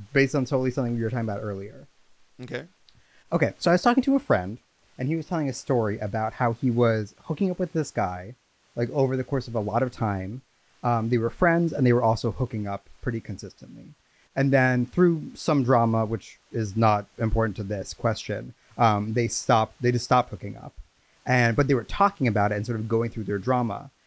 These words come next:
Speaker 1: And this man was like, "We were dating." Um, so what, what is dating? What's the difference between dating and a boyfriend? And do, who gets to decide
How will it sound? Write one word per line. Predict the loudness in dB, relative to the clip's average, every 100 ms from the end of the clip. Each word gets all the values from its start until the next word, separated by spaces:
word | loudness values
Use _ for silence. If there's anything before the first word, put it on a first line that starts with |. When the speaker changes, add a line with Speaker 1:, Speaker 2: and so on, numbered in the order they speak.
| _ -4
Speaker 1:
And | -2
this | -2 0
man | 2 4 4 2
was | 0
like, | 0 0 0 0
"We | 4 4
were | 4
dating." | 0 -4 -6 -18 _ _ _ _ _ _ 0
Um, | 2 2 0 -8 -14
so | 0 2 4 2 -2 _ -14 -14 -14 _
what, | -4 2 2 2 _ _
what | 2 4 4
is | 2 2
dating? | 2 2 2 0
What's | 2
the | 2
difference | 2 0
between | -2 0 0
dating | 2 4 4 2
and | 0
a | -2
boyfriend? | 0 -2 -2 -6 -8 -12 -16 _ _ _ _ 0
And | 2 4 2 -2 -12 -20 _ _ -10 -4
do, | -2 -2 2
who | 4 4
gets | 2 2
to | 2
decide | 2 0 2 4 4 2 -2